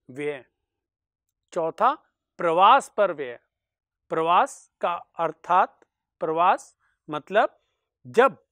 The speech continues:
श्रम एक स्थान से दूसरे स्थान, एक राज्य से दूसरे राज्य, एक देश से दूसरे देश जाता है। तथा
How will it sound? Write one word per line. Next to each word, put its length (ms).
श्रम 380
एक 240
स्थान 400
से 260
दूसरे 520
स्थान, 380
एक 300
राज्य 440
से 240
दूसरे 560
राज्य, 460
एक 340
देश 320
से 280
दूसरे 500
देश 320
जाता 480
है। 200
तथा 260